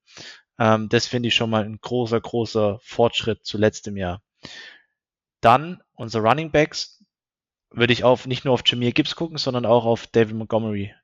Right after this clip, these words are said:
Gerade die zwei zusammen, äh, super unterschiedliche Typen, aber beide jung, beide wollen eigentlich den, den Platz eins auf Running Back haben. Ähm, und ich glaube, das gibt ein richtig geiles Duell zwischen den zwei, wer sich letztendlich den ersten Platz sichert.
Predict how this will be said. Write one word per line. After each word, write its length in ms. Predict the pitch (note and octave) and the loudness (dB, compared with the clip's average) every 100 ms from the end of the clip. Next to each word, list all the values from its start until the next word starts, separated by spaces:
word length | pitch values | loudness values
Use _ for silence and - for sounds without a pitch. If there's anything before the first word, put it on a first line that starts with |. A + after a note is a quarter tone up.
| - | -4
Gerade 240 | A#2+ C3 | 2 2
die 120 | C3+ A#2 | 2 -8
zwei 260 | - A2+ | 0 2
zusammen, 560 | A2+ A2+ G#2+ G#2+ G#2 F#2+ | 2 0 0 0 -4 -12
äh, 480 | - G#2+ G#2 G#2 G#2+ | -12 -6 -4 -4 -8
super 560 | - C#3 D3 C3 B2+ | -8 -8 2 4 4
unterschiedliche 760 | C3 C3+ B2+ - B2 A2+ - A2 | 2 -6 -4 -2 -4 -6 -4 -6
Typen, 420 | - B2 - A2 | -6 -8 -8 -8
aber 260 | G#2 A2 | -4 -4
beide 320 | - G#2+ B2 B2 | 2 4 4 2
jung, 400 | A2+ B2 B2 A2 | -2 -6 -8 0
beide 560 | A2+ A#2 B2 A#2 A2+ | 2 4 2 0 -2
wollen 460 | - A2 A2+ B2 B2 | -6 0 2 0 -2
eigentlich 380 | F#2+ A#2 A#2+ - | 0 0 0 -2
den, 300 | A2+ A2+ G2 | -4 -4 -4
den 200 | A2+ A2 | -6 -4
Platz 260 | A2 A2 - | 2 0 2
eins 340 | G2+ A#2+ - | 0 0 0
auf 200 | A2 - | -6 -4
Running 280 | A2 A#2+ A#2+ | -6 -6 -4
Back 220 | A2+ - | -4 0
haben. 300 | A2 A#2+ C3+ _ - - - - - | 0 0 -2 _ -20 -20 -20 -20 -2
Ähm, 420 | A#2 A2+ A2 A2 | 4 4 4 -2
und 160 | G#2 A2+ | -6 -6
ich 140 | A2 | -6
glaube, 260 | - G#2+ A2+ | 4 4 4
das 180 | A#2 - | -4 -6
gibt 160 | B2 | -8
ein 60 | A#2 | -4
richtig 380 | A2+ A#2+ A#2 - | -4 -4 -6 2
geiles 340 | G#2+ A2+ A2+ | 4 6 2
Duell 320 | - F#2 A#2 | -2 4 4
zwischen 340 | - G#2+ - G2+ | 2 -4 -8 -2
den 220 | G2+ G2+ | -2 -4
zwei, 380 | - G2+ G#2 G#2 | -6 2 2 4
wer 120 | G#2 | 0
sich 200 | - A2 | 0 -2
letztendlich 400 | G#2+ - G#2 G#2+ | -2 -2 -6 -6
den 140 | G#2 | -6
ersten 300 | E2+ G#2 - | -4 -6 -8
Platz 280 | G#2 F#2+ - | -6 -6 -6
sichert. 360 | - A2+ A#2+ | -8 -4 -4